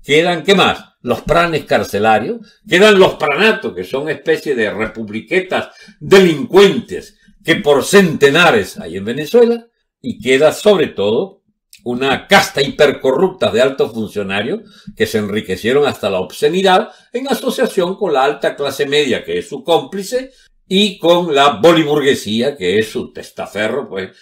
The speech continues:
en tantos negocios, eh, con muchos millones de dólares fugados a tiempo y legalizados en España y en Miami, este, una boliburguesía que es mil millonaria.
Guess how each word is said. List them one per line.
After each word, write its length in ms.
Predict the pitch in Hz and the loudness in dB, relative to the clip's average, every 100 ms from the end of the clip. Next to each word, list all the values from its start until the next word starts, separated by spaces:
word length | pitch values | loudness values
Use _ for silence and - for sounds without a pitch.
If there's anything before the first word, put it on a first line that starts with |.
| _ | _
en 260 | 85 87 82 | -16 -16 -8
tantos 480 | 139 165 131 120 123 | -4 -2 -4 -4 -2
negocios, 560 | 117 123 131 143 160 - _ _ _ | -2 -2 -4 -4 -8 -10 _ _ _
eh, 300 | - 113 95 - | -8 -6 -6 -8
con 240 | 98 98 | -8 -2
muchos 440 | 160 269 196 120 | 2 2 0 -6
millones 460 | 90 90 127 139 131 | -8 -4 -2 0 -2
de 40 | |
dólares 320 | 113 110 120 - | -2 -2 -2 -6
fugados 500 | 90 87 120 143 135 | -8 -2 0 0 -2
a 140 | 139 | -4
tiempo 580 | 147 107 90 113 110 - _ _ - | -4 -4 -6 -8 -8 -10 _ _ -10
y 200 | 113 107 | -8 -2
legalizados 720 | 139 165 147 117 123 131 143 | 0 2 2 0 -2 0 -2
en 80 | 113 | -4
España 560 | - - 165 165 196 | -8 -4 -4 -2 -6
y 160 | 190 117 | -6 -8
en 100 | 80 | -10
Miami, 500 | - 165 160 170 226 _ - _ - | -4 -2 -2 -4 -10 _ -20 _ -14
este, 760 | 107 - - - 98 85 82 | -12 -12 -16 -10 -8 -8 -10
una 340 | 73 110 110 101 | -12 -10 -10 -2
boliburguesía 1000 | 151 151 127 120 110 98 104 113 147 - | 0 0 -2 -4 -4 -6 -8 -6 -6 -6
que 280 | 90 87 123 | -6 -6 -8
es 300 | - _ _ | -10 _ _
mil 320 | 131 160 160 | -12 -12 -10
millonaria. 640 | 139 156 160 226 190 - | -10 -6 -4 -4 -6 -12